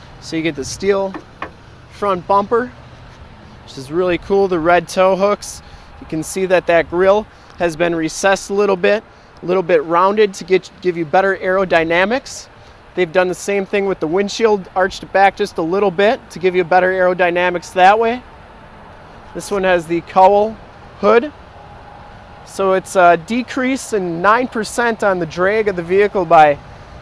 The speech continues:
just doing a couple little things such as the grille here and the hood to give you better fuel economy on these vehicles.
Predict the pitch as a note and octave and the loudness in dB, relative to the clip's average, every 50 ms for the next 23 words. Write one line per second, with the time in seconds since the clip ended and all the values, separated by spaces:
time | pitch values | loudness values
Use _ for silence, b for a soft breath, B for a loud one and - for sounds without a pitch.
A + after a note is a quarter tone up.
0 | - - - - - - G3+ - - A3 A3 G#3+ G3 F#3+ F3 - G#3 G#3 G#3 - | -20 -20 -20 -12 -8 -8 -8 -6 0 2 2 4 4 2 0 2 2 2 4 4
1 | G3+ G3 G3+ G3+ G3 F#3 F3+ - G#3 G#3 G#3 G3+ F#3 - - F#3+ F#3 - - F#3 | 2 2 4 4 2 2 0 0 0 0 0 -2 -4 0 0 0 2 2 0 0
2 | F3+ F3 D#3+ - D#3 D#3 E3 D#3+ D3+ C#3+ D3 D3 D3 C#3+ E3+ F#3+ G3 G3 F#3 F3+ | 0 0 -2 -4 -2 0 2 4 4 4 2 2 0 -2 0 0 2 2 0 -2
3 | F#3 F#3+ F#3+ F#3+ F#3+ F#3+ F3 E3 D#3 D#3 D3+ F#3 F#3+ G3 G3+ A3 A3 B B B | 0 0 0 2 2 0 -2 -2 -4 -2 -2 -2 -2 -2 -2 -4 -8 B B B
4 | B B B B B - - - F3 E3 F#3 F3+ F3+ F#3+ G3 F3+ E3+ F#3+ F#3+ F#3 | B B B B B -20 -20 -14 -6 -4 -4 -4 -2 -6 -6 0 2 2 4 2
5 | F3+ E3+ - F3+ F#3 G3 F#3+ F#3 - F#3+ F3+ F3 F3 E3+ F3 E3+ E3 D3+ D#3 D#3+ | 0 -2 -2 0 0 0 0 0 0 0 2 2 2 2 0 0 0 0 2 2
6 | E3+ F3 F3 E3+ D#3+ D3 D3+ D3+ E3+ F#3 F#3 F3 - E3 C3 C3+ C3+ C3 - - | 0 0 0 -4 -6 -6 -4 0 0 0 0 0 -2 -2 -2 -2 -2 -4 -10 -16
7 | - | -20